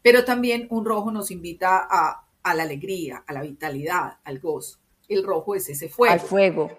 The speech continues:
Speaker 1: Al fuego. <laughs> Entonces, inmediatamente, como el fuego, que son cosas ascendentes,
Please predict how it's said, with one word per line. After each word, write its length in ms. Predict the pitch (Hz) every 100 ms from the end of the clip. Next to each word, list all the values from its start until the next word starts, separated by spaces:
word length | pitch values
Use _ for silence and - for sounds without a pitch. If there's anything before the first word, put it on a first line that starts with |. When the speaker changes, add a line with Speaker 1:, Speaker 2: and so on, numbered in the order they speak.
| -
Speaker 1:
Al 160 | 196 190
fuego. 400 | - 226 220 185 -
<laughs> 40 |
Entonces, 380 | 214 214 226 233
inmediatamente, 800 | 233 226 208 190 247 302 285 190
como 180 | 185 175
el 80 | -
fuego, 320 | 180 175 190
que 100 | 196
son 180 | 180 -
cosas 320 | 185 185 190
ascendentes, 720 | 185 170 208 247 - - -